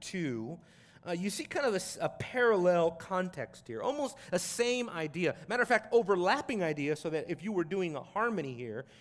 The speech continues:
this is one of the passages you would pull in place because it speaks of the very thing that we're talking about here in this contribution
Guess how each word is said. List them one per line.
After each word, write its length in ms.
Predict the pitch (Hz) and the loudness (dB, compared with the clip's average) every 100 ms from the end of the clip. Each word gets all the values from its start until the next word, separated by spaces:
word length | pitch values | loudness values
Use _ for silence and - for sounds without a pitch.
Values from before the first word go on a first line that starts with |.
| - | -4
this 180 | 151 247 | 0 0
is 160 | 202 139 | 0 -2
one 360 | 156 220 233 | -2 0 0
of 240 | 208 165 135 | 0 -2 0
the 100 | 139 | -2
passages 720 | - 202 208 208 139 131 120 | -4 -4 -4 -4 -8 -10 -10
you 80 | 160 | -8
would 180 | 139 - | -6 -6
pull 340 | - 170 131 - - - | -4 -2 -2 -8 -20 -10
in 160 | 160 139 | -6 -6
place 520 | - 175 113 - - - | -2 0 0 -4 -10 -12
because 240 | 131 131 | -8 -8
it 100 | 127 | -8
speaks 320 | - 135 117 | -10 -12 -10
of 80 | 135 | -8
the 80 | 117 | -6
very 320 | 120 180 240 | -2 -2 -2
thing 320 | 226 175 143 - - - | -4 -6 -6 -10 -20 -12
that 120 | 127 | -8
we're 100 | 135 | -6
talking 360 | 131 175 180 143 | -2 -2 -2 -2
about 240 | 131 - | -4 -6
here 160 | 143 143 | -6 -6
in 80 | 127 | -6
this 100 | - | -8
contribution 840 | - 160 - 127 151 170 139 123 | -6 -8 -8 -12 -10 -6 -6 -6